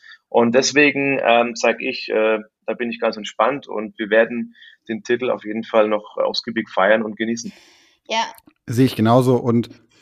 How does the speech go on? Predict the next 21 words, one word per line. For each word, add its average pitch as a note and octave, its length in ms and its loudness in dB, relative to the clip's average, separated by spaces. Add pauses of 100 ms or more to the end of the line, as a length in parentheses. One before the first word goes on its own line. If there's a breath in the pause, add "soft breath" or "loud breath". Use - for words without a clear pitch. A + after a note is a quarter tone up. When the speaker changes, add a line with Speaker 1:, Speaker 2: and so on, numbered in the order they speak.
(160 loud breath)
Speaker 3:
äh, A#2+ 80 -2
vor A2 220 0
allem, B2 380 4
wenn A#2+ 120 2
man A#2 160 2
sich A#2 120 -4
das A#2+ 180 -6
mal A2 640 0
ansieht, A#2+ 580 0
ähm, G#2+ 400 -4 (720 soft breath)
ich C3+ 140 -2
muss C#3+ 100 4
ehrlich C#3+ 180 4
zugeben, C#3+ 260 -2
ich - 80 -2
hatte C3 120 0
mit A#2 120 2
Lawson B2+ 280 2
natürlich - 280 -2
auch B2+ 180 4
Mitleid, D3 560 2